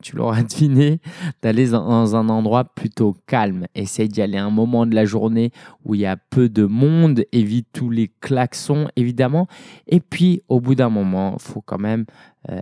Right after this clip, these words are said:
être, euh, tranquille, ok ? Si t'as un un oiseau qui chante un petit peu, t'as une porte qui claque, euh, durant ta vidéo de quinze minutes, c'est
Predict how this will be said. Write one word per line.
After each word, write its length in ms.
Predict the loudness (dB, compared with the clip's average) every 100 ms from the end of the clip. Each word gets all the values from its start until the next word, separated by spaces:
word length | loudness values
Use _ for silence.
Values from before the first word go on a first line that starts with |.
| -12
être, 340 | -14 -14 -8 -4
euh, 220 | -2 -4 -8 _ -18
tranquille, 500 | -6 -2 -2 -4 -12 -14
ok ? 240 | -18 -12 -12
Si 360 | -10 -8 -6 -6
t'as 140 | -8
un 360 | -10 -18 -18 -20 _ _ _ _ _ _ 0
un 160 | 2
oiseau 420 | 4 4 4 2 0
qui 160 | -4
chante 460 | -4 -2 -2 -2 -4
un 160 | -4
petit 260 | -4 -8 -8
peu, 320 | -6 -4 -4 -6 -20 _ -2
t'as 140 | 0
une 160 | 0 0
porte 520 | 0 0 0 0 0 -4
qui 180 | -10
claque, 560 | -8 -2 0 0 -2 0
euh, 380 | 2 2 2 0 -6 -20 -6
durant 280 | 0 0 2
ta 140 | 0
vidéo 400 | -2 0 2 4
de 80 | 2
quinze 320 | -2 -2 0
minutes, 380 | -2 0 0 -2
c'est 520 | -8 -12 -2 0 0